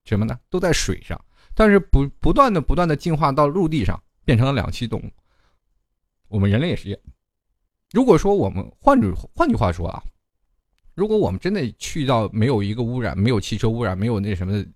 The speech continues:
地方，我们仍然会觉得喘不过气来，因为我会觉得不太适应没有尾气的是-，没有尾气的城市。<laughs> 就是如果到未来了，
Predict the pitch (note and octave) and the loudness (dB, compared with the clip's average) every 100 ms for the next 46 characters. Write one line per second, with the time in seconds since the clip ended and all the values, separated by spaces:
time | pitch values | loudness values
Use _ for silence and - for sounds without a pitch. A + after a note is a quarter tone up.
0 | _ _ A#2+ F#2+ F2+ F2+ F2+ G2 - G2 | _ _ 0 2 0 -2 -4 -6 -2 2
1 | A#2+ A#2+ A#2 E2+ G2 - F#2 F#2+ F#2+ - | 2 2 -2 -2 -4 -2 -2 -2 -4 -4
2 | G2 - - _ _ C#3 B2 G#2 F#2+ B2+ | -6 -6 -20 _ _ -2 -2 -2 -4 -4
3 | A2+ - C3+ - - G2+ F2 F#2 G2+ E2 | -2 2 2 0 -4 -4 -2 0 0 -2
4 | - G2 F2 - _ _ - F#2+ G2+ F#2 | -6 -10 -10 -12 _ _ -4 -2 0 -4
5 | E2 - F2+ F2 - - - - - - | -8 -12 -12 -8 -8 -8 -16 -18 -16 -14
6 | - - B3 A3 - - - - - - | -10 -8 -6 -6 -6 -8 -10 -10 -12 -12
7 | - - - - - - - - F#3+ - | -12 -12 -12 -12 -14 -14 -14 -14 -16 -18
8 | - - - - - - C#4 A3 G3+ C#4 | -20 -20 -20 -20 -20 -20 -18 -18 -18 -16
9 | G#3+ G#3 G#3+ G3 - - - - - - | -16 -14 -16 -16 -18 -20 -20 -20 -18 -20
10 | - - C3+ B2+ D3+ C#3+ G#2+ B2+ B2+ A#2 | -20 -6 -2 0 2 2 0 0 0 0
11 | F#2+ F2 G2+ G2+ E2+ | 0 0 0 -2 -4